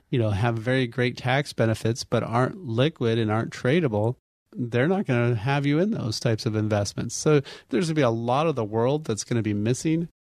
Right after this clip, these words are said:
Again, it, it, it's kind of like going to, uh, you know, walking into a Toyota dealership saying, "I wanna buy a Ford truck." You know, they're gonna show you probably a Toyota truck would be my guess. Um, they're probably not gonna call up Ford and say, "Oh, here, let's, we'll,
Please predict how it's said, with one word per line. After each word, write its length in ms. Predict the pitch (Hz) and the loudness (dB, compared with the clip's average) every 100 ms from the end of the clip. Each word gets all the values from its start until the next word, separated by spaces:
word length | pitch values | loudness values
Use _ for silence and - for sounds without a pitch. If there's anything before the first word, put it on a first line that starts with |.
| _ 123 | _ -6
Again, 480 | 135 151 160 127 | -2 2 2 4
it, 440 | 131 - 123 123 - - | 0 0 0 -2 -4 -6
it, 180 | 127 120 - | -4 -4 -2
it's 200 | 156 123 | -2 -2
kind 220 | - 151 | 0 0
of 60 | 151 | 2
like 180 | 143 127 | 0 0
going 300 | 127 131 135 | 0 2 0
to, 380 | - 127 123 123 | 0 0 2 2
uh, 280 | 113 113 113 101 - | 2 2 0 -2 -8
you 160 | - 127 | -2 0
know, 160 | 110 | 0
walking 300 | 120 131 135 | 0 2 2
into 240 | 127 131 120 | 0 2 0
a 60 | |
Toyota 480 | 113 131 123 151 151 | 0 0 2 2 0
dealership 540 | 113 113 113 - 123 - | -2 0 0 0 -2 -2
saying, 300 | 120 117 120 | 0 2 2
"I 60 | |
wanna 180 | 120 120 | 2 2
buy 160 | 113 113 | 2 0
a 60 | 117 | 0
Ford 320 | - 127 127 | 2 0 2
truck." 300 | - 190 185 180 - _ _ _ - | 0 0 0 -8 -16 _ _ _ -10
You 160 | 165 156 | 0 2
know, 140 | 123 127 | 2 0
they're 180 | 139 | 0
gonna 160 | 143 160 | 2 0
show 180 | - 170 | 0 2
you 180 | 185 175 | 2 2
probably 380 | 175 175 180 180 | 0 0 0 0
a 40 | |
Toyota 360 | - 175 240 247 | 2 2 2 0
truck 260 | - 117 | 0 0
would 80 | 123 | 0
be 100 | 117 | 0
my 220 | 123 147 | 2 0
guess. 460 | 185 127 170 - - - | 2 2 2 -2 -10 -4
Um, 300 | - 123 123 | 2 2 2
they're 160 | 131 | 0
probably 220 | 139 160 156 | 0 0 2
not 180 | 151 147 | 0 -2
gonna 140 | 139 | -2
call 220 | 147 147 | 2 4
up 160 | 139 - | 2 -2
Ford 280 | 160 165 156 | 0 0 0
and 60 | |
say, 300 | - 139 135 | 0 0 0
"Oh, 240 | 160 202 175 | 0 2 2
here, 340 | 185 180 143 | 2 0 -2
let's, 280 | 139 185 185 | 0 -2 0
we'll, 140 | 170 | -2